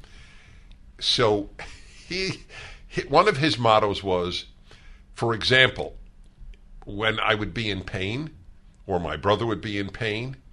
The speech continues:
his, you know what he would say to us?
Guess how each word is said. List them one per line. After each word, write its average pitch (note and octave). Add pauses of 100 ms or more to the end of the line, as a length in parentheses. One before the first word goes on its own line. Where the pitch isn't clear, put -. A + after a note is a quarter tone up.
(460)
his, -
you A2+
know C3
what E3+
he E3
would D3+
say D3+
to D#3+
us? F#3